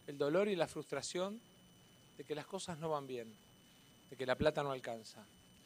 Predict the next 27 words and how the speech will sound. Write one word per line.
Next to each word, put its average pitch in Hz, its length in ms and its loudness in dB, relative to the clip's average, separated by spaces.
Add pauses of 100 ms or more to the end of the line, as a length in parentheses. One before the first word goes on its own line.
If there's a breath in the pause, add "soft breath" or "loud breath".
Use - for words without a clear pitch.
(440 loud breath)
Quiero 220 220 10
decirte 214 500 6
que 185 80 4
la 170 80 6
Argentina 165 460 0
tiene 180 220 2
tres 220 200 2
caminos. 143 480 -2 (1120 loud breath)
Uno 254 260 4
ya 202 200 6
lo 202 120 6
conocemos, 147 680 -4 (160)
es 151 100 -6
la 156 100 4
vuelta 160 300 2
al 147 80 2
pasado. 120 460 -6 (800 loud breath)
El 151 100 2
otro 202 400 6 (180)
es - 220 -10
un 160 100 -6
salto 196 360 6
al 175 80 8
vacío 202 400 2
en 190 80 2
la 160 100 4
locura. 127 460 -4